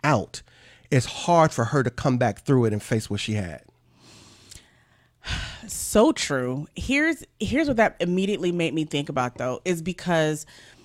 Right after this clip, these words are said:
Speaker 2: like you said, we've lamented that decision for so long. And trust me, a woman does not just up and give up like that. We've lamented that decision,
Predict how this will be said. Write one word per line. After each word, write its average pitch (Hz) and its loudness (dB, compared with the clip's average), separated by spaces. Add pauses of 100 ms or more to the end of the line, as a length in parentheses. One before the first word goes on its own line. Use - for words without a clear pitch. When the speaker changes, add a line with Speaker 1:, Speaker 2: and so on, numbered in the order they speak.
(420)
Speaker 2:
like 214 4
you 214 2
said, 147 2
we've 240 2
lamented 165 2
that 147 0
decision 131 -2
for 170 2
so 175 2 (380)
long. 143 2 (500)
And 208 6
trust 233 0
me, 117 0 (460)
a 202 10
woman 254 6
does 208 4
not 196 2
just 185 0 (100)
up 165 0
and 196 0
give 214 2
up 330 2
like - -2
that. - -6 (280)
We've 262 4
lamented 220 2
that 240 2
decision, 147 -4